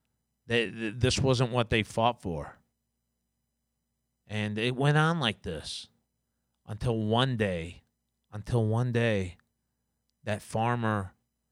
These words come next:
and all his friends decided to invade that farm. You can take it from there. Uh,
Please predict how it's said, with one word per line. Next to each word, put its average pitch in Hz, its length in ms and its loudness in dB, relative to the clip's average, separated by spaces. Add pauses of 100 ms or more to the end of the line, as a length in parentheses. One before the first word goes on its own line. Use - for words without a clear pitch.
(680)
and 101 140 -6
all 107 200 -2
his 110 100 -4
friends 113 680 -4 (580)
decided 113 460 -2
to 110 80 -2
invade 98 500 -2
that 92 200 -4 (520)
farm. 101 360 -6 (4000)
You 95 80 -16
can 85 80 -20 (100)
take 92 140 -12
it 87 100 -18
from 85 200 -16
there. 90 220 -10 (3500)
Uh, 120 460 4